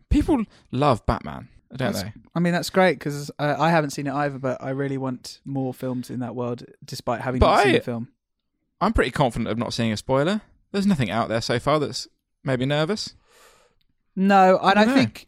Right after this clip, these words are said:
Speaker 2: I think we are in a sort of, not a post-spoiler world 'cause that's insane, but we are sort of, like, in this world where it's so, people are so delicate with the big films that it's
Speaker 1: <laughs>
Speaker 2: like,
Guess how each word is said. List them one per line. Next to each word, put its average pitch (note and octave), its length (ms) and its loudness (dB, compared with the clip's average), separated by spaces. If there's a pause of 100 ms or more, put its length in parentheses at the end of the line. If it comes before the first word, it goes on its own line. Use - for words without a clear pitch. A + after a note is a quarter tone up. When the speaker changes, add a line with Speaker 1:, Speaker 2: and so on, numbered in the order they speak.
Speaker 2:
I F#3+ 140 6
think G#3+ 420 -2
we F3+ 160 4
are F3 140 4 (100)
in F3 160 -2
a E3+ 80 -2
sort F3 320 0
of, - 180 -4 (140)
not F#3 180 0
a - 40 -6
post-spoiler E3 800 0
world C#3+ 320 2
'cause - 140 -14
that's - 320 -8
insane, C3 460 -4
but B2+ 120 -4
we C#3+ 160 0
are C#3+ 80 2
sort D3 300 -2
of, C#3 80 -6
like, C#3 180 0
in C#3 120 -4
this C#3 180 -4
world C3+ 200 0
where C3+ 220 -2 (640)
it's - 260 -2
so, D#3+ 640 4 (380)
people F3 220 2
are F3 40 2
so E3+ 300 4
delicate D#3+ 400 2
with C3+ 140 0
the D3 100 -4
big C3+ 180 0
films A#2 480 0
that - 160 -4
it's A#2+ 200 -6
Speaker 1:
<laughs> C3+ 120 0
Speaker 2:
like, - 320 -4